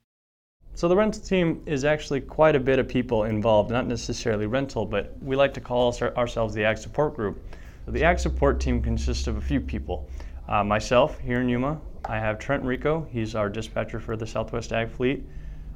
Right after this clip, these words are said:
Big help to the group is Marcy Hager up in the Fargo F S O. She's our Ag Asset Manager. She does a lot of behind the scenes work when it comes to monitoring expenses going to machines, making sure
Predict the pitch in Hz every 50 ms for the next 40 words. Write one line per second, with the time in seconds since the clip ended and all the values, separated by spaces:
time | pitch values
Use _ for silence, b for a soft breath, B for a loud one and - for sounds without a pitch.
0 | B B B - 151 151 131 135 143 156 151 - 131 117 117 107 117 113 113 117
1 | 107 95 104 101 107 120 123 - 123 117 117 - 127 135 113 104 98 101 110 -
2 | - - 123 113 - - 113 110 104 - - 107 113 117 120 117 117 113 113 117
3 | 110 - - 104 107 120 131 131 - - - - - 135 147 151 160 156 139 -
4 | - 120 120 120 123 120 - - 113 113 117 - - - - - 101 98 92 -
5 | - - 71 - - B B B B B B B B B B B - - - 156
6 | 175 180 147 147 131 123 120 117 113 113 - - - - - - - 135 117 113
7 | 113 117 117 120 127 - - 127 107 110 117 104 107 113 117 117 110 107 - -
8 | 113 107 98 98 98 110 113 120 120 - - 101 101 101 - - 107 107 104 101
9 | - - - 107 107 104 101 - - - 113 107 117 113 110 - - 110 104 101
10 | 87 - - - - - 110 120 120 - 110 98 90 - 98 95 98 98 95 -
11 | - 95 92 87 - - 117 110 98 90 90 - 101 101 101 - 110 104 101 -
12 | - 107 104 101 98 B